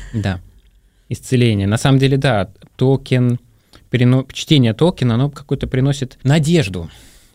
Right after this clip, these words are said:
Даже какие-то самые тёмные времена. Опять-таки, не случайно, что сам профессор писал эту книжку, э, тоже в самых таких тяжёлых обстоятельствах, тем не менее. И книга вся пропитана надеждой. Может быть, это тоже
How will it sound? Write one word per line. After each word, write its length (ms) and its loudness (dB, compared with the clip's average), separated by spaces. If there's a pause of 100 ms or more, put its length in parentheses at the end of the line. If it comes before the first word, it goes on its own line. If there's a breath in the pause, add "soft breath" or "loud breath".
(160)
Даже 200 -6
какие-то 260 -8
самые 220 -2
тёмные 240 -2
времена. 240 0
Опять-таки, 640 -4 (180)
не 240 -2
случайно, 480 0
что 460 -6 (320 soft breath)
сам 260 -8
профессор 400 -8
писал 360 -10
эту 100 -20
книжку, 640 -14
э, 480 -10
тоже 380 -8 (100)
в 260 -20
самых 200 -10
таких 260 -12
тяжёлых 320 -8
обстоятельствах, 540 -10
тем 160 -4
не 80 0
менее. 280 -4 (960)
И 80 -4
книга 300 2
вся 140 -6
пропитана 400 -10
надеждой. 340 -14
Может 180 -8
быть, 120 -14
это 160 -10
тоже 300 -8